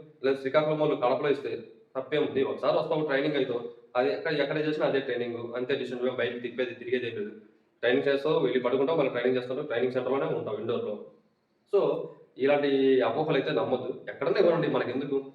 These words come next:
కాకపోతే అది తెలుసుకుంటే ఒక ఇది అంతే అయిపోయి వదిలేయాలి, తెలుసుకొని వదిలేయాలి, అంతే తప్ప దాని గురించి ఓవర్ డిస్కషన్ బాధపడిపోవడము, "అరే మాకు నెల్లూరు వాళ్ళకు విజయ-, విజయనగరం ఇచ్చారే" అంటే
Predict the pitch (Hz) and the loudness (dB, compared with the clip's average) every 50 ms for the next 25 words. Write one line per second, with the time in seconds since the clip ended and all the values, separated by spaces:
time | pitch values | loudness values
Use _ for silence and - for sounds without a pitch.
0 | - - _ 110 110 - 143 160 165 - 254 196 - - - 170 180 175 190 196 | -20 -10 _ 0 2 2 2 2 0 2 0 0 0 0 0 0 0 0 0 0
1 | - 226 156 131 135 123 123 135 131 120 - 123 123 113 117 120 120 110 - 117 | 2 2 2 2 2 2 2 2 2 0 2 0 -2 -2 -2 -4 -4 -6 -6 -6
2 | 117 120 127 123 110 - - - - 113 113 107 113 117 110 107 107 107 101 95 | -4 0 0 2 2 0 -2 -4 -8 -10 -12 -10 -8 -8 -6 -6 -4 -4 -4 -6
3 | - - - _ _ _ _ - 113 - 143 143 139 135 131 123 120 - 123 127 | -8 -12 -18 _ _ _ _ -12 -6 -4 -2 0 0 0 0 0 0 0 -2 -2
4 | 123 131 120 110 120 123 120 120 113 113 127 123 - - 120 113 113 120 120 117 | -2 -2 -4 -2 -2 -2 -2 -2 -4 -4 -4 -4 -6 -4 -2 -2 -2 0 -2 -2
5 | 110 110 - - - 113 117 117 - - - - - - 117 120 117 120 113 113 | -4 -4 -6 -6 -8 -6 -8 -8 -8 -10 -14 -18 -14 -6 -6 -4 -2 -2 -2 -2
6 | 113 113 117 117 127 131 131 127 120 - 127 120 117 117 117 113 120 127 123 127 | -2 -2 0 2 2 4 4 4 2 0 -2 -4 -6 -8 -8 -4 -2 -2 -2 -2
7 | - - - - 135 135 127 123 131 123 123 123 120 131 123 123 123 120 117 - | -6 -8 -4 0 2 2 2 2 0 -2 -4 -2 2 2 2 4 2 0 -2 -4
8 | - | -6